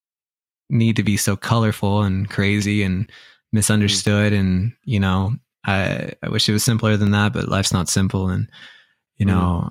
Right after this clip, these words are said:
Speaker 1: um, I'm just happy to be able to articulate it from my point of view. Doesn't necessarily mean it's right or wrong. It's just from me. So if, you know, definitely,
Speaker 2: Yeah.
Speaker 1: um, not trying to win people over, just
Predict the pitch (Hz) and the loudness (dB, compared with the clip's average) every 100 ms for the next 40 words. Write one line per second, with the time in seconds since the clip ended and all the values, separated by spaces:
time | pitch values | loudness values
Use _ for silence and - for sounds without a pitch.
0 | - 95 90 87 - 104 101 - 101 98 | -2 0 2 0 -2 0 0 2 0 0
1 | 95 95 92 - 104 104 95 95 - - | 0 0 -2 -4 -2 0 0 -2 -4 -2
2 | 95 90 - 101 98 95 92 95 - - | 0 0 -2 -4 -2 0 -2 -4 -4 0
3 | 104 120 113 123 117 110 107 107 117 156 | 2 2 2 0 2 2 2 2 -2 -6
4 | _ - 113 113 110 - - 117 110 107 | _ -2 0 2 2 0 0 2 2 4
5 | 107 104 104 104 101 104 98 104 104 - | 2 0 0 0 2 2 0 0 -2 -2
6 | 95 - - 104 104 101 98 113 214 - | -4 -6 -4 0 0 0 0 -4 -6 -6
7 | 101 95 95 - _ - - - _ _ | -2 -2 -4 -8 _ -20 -20 -20 _ _
8 | - - - _ 143 95 98 107 98 107 | -8 -8 -12 _ -2 0 0 0 0 2
9 | 107 101 98 98 95 107 123 - _ 120 | 2 2 2 2 0 -2 -4 -10 _ 0
10 | 117 - 120 113 113 113 113 110 110 107 | 0 0 2 2 2 2 0 2 2 2
11 | 104 98 98 - - | 2 0 -2 -4 -8